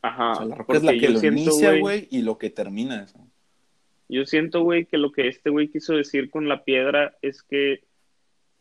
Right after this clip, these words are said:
Speaker 1: toda riqueza conlleva muchos, o sea,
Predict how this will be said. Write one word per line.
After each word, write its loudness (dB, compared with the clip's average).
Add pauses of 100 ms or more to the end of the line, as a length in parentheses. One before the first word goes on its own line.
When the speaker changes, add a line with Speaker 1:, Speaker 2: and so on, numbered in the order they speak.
(500)
Speaker 1:
toda 2
riqueza -8
conlleva -8 (1500)
muchos, -4 (160)
o -10
sea, -4